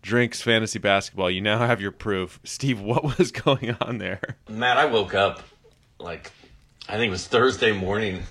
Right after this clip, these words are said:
Speaker 2: My wife was like, "Did you get the text I sent you?" <laughs> I pulled it up, and she had recorded me talking in my sleep. And, of course, when I saw that there was an audio file there, I,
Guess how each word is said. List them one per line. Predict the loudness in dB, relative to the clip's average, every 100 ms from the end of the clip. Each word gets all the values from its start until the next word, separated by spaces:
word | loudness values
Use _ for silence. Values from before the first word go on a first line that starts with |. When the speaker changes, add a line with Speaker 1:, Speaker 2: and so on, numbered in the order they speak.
| -12
Speaker 2:
My | -8
wife | -2 -2 -2
was | -8
like, | -8 -8 -12
"Did | -14
you | -6
get | -6 -6
the | -8
text | -4 -4 -4 -6
I |
sent | -4 -4 -4
you?" | -2 -2 -4 -20 -20 -20 -14 -14 -12
<laughs> | -14 _ _ _ _ _ -12
I | -10 -8 -12 -16 -16
pulled | -2 0 2
it | 4
up, | 4 4
and | -2
she | -6 -2
had | 0
recorded | -2 -2 4 4 4 -2
me | -4 -6 -8 -8
talking | 4 4 4 -4 -8
in | -8
my | -10
sleep. | -10 -10 -10 -10 -12 _ -20 _ _ _ _ _
And, | -12
of | -10
course, | 0 0 0 -6 -10 _ -20 _ -4
when | 0 2
I |
saw | 2 6 8 8
that | 6
there | 2 0
was | -2
an | -4 -4 -2
audio | 4 4 4 0
file | 2 2 4
there, | 2 2
I, | 2